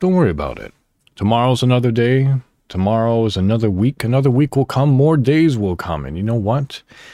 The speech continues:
You will overcome your, uh, your, your, um, well, just this week.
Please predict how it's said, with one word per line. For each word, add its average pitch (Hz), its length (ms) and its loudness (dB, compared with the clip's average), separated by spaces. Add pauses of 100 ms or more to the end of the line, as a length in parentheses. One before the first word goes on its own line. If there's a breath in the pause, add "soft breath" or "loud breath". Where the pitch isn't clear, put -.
(400 loud breath)
You - 140 -6
will 139 120 -2
overcome 107 680 -4 (240)
your, 64 420 -6
uh, - 240 -12 (1000)
your, 73 360 -4 (220)
your, 80 400 -4
um, 76 480 -6 (380)
well, 151 360 0 (400)
just - 360 -6 (460)
this - 260 -2
week. 117 340 -2